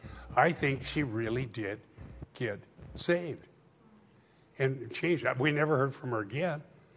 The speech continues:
It wasn't one of these things where every two weeks you need more ministry. That was it. She was changed, as far as I know. So I emailed back this lady from India, and I said, "Well, you know, I never heard from her. I think God saved her."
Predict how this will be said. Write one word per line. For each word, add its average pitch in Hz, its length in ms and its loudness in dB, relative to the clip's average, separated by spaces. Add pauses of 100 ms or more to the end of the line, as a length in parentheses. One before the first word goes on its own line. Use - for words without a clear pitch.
(800)
It - 40 2
wasn't 151 300 8
one 139 100 8
of 139 60 8
these 135 240 2
things 139 220 4
where 120 120 6
every 127 200 6
two 131 180 -4
weeks 143 340 0
you 131 80 -6
need 123 220 -6
more 123 300 0 (580)
ministry. 135 560 0 (460)
That 180 160 8
was 156 220 6
it. 202 240 -2
She - 140 -4
was 180 180 -2
changed, 151 560 -6 (1200)
as - 60 -20
far 175 180 10
as 123 120 4
I 113 140 4
know. 131 380 -4 (720)
So - 160 4
I 160 100 8
emailed 160 360 4
back 131 260 6
this 110 160 -6
lady 127 240 2
from 110 220 -4
India, 156 300 0
and 117 100 -2
I 107 60 -4
said, 123 240 -8
"Well, 110 320 -6 (1040)
you 190 80 2
know, 190 40 4
I 151 120 6
never 143 240 2
heard 143 260 0
from 165 200 2
her. 113 100 4
I 113 100 6
think 147 220 -2
God 107 240 2
saved 143 340 -4
her." 131 240 -8